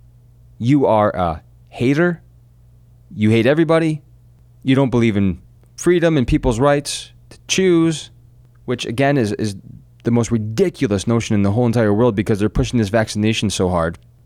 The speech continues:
And we're the ones saying, "No, we need to have a choice." The only choice they wanna make free is whether you can have an abortion or not. That's disgusting.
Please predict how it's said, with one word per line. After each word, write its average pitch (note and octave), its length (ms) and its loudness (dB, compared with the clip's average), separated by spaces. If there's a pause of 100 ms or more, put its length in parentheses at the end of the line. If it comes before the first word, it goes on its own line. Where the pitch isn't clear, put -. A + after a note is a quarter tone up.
(240)
And A#2 120 -6
we're C#3+ 120 2
the D3+ 60 0
ones C3 220 0
saying, A2+ 380 0
"No, C#3 160 2
we G#2 120 2
need A2+ 100 0
to A#2 80 0
have G#2 180 0
a F2+ 40 -4
choice." - 520 -4 (440)
The B2 120 0
only D#3 140 0
choice C#3 320 0
they C3+ 140 0
wanna A#2+ 240 2
make F#2 300 -2 (100)
free G2 600 0 (600)
is A2 140 0
whether A2 180 2
you G#2+ 120 0
can A2+ 100 0
have A2 120 2
an F#2 60 0
abortion G#2+ 380 0
or E2 60 -4
not. D2+ 220 -10 (1040)
That's C3 240 -2
disgusting. - 640 -4